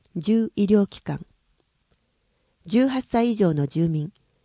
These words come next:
平成二十三年度に受診された方は受診できません。検診料、一、子宮頸部がん、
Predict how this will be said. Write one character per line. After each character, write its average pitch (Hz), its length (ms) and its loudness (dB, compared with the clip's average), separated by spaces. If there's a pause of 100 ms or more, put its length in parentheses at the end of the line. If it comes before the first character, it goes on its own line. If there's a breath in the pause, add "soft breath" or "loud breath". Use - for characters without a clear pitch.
(380)
平 262 160 2
成 262 220 2
二 254 160 0
十 202 160 0
三 208 240 0
年 220 180 2
度 170 100 0
に 156 200 -2
受 160 100 -2
診 214 240 -2
さ 202 120 -2
れ 190 100 -2
た 196 100 -4
方 185 280 -4
は 151 180 -2
受 156 140 -4
診 160 200 -4
で 156 100 -2
き - 120 -6
ま 151 120 -2
せ 147 180 -6
ん。 151 100 -6 (1900)
検 247 260 2
診 208 240 0
料、 143 280 0 (380)
一、 175 420 -6 (360)
子 - 300 -6
宮 254 180 2
頸 226 240 2
部 214 140 2
が 160 140 0
ん、 147 120 -8